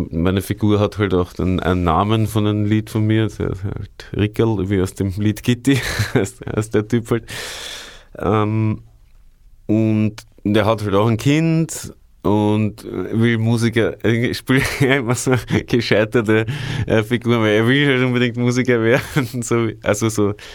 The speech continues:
aber er traut sich nicht wirklich, seine erste Platte aufzu-, also er rennt ein bisschen davon. Irgendwie. Und einerseits taugt's ihm schon, aber wenn's um was geht, er macht er dann immer einen Rückzieher. Und so, äh, erste Hauptrolle, das Ding ist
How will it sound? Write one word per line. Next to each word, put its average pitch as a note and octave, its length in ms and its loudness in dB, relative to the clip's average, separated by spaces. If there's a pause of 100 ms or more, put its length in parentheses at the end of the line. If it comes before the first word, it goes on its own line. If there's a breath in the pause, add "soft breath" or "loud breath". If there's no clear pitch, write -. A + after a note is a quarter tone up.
(160 loud breath)
aber G#2+ 200 2
er G#2 100 0
traut G2+ 300 2
sich B2 120 -2
nicht A2+ 240 0
wirklich, A2+ 360 -2
seine F#2+ 180 2
erste F#2 300 0
Platte G2 500 0
aufzu-, - 320 -4
also G2+ 240 -2
er F#2+ 80 0
rennt G2+ 220 0
ein G2 80 -6
bisschen G#2 180 -6
davon. G#2 480 -4 (1080)
Irgendwie. G#2+ 460 -2
Und - 400 -6
einerseits G2 460 -2
taugt's - 320 -2
ihm G2+ 80 -6
schon, G#2+ 340 2
aber G2+ 240 2
wenn's F#2+ 220 0
um G2+ 120 0
was F#2+ 200 -2
geht, F2+ 320 0 (800 loud breath)
er - 100 -8
macht G2+ 220 0
er G2+ 80 0
dann F#2 140 0
immer F2+ 180 2
einen E2+ 80 0
Rückzieher. F2+ 760 0 (680 loud breath)
Und A2+ 300 0
so, A2 260 0
äh, D2+ 240 0
erste A2+ 360 2
Hauptrolle, A2 1200 0
das A2+ 160 -8
Ding B2 220 0
ist - 540 -4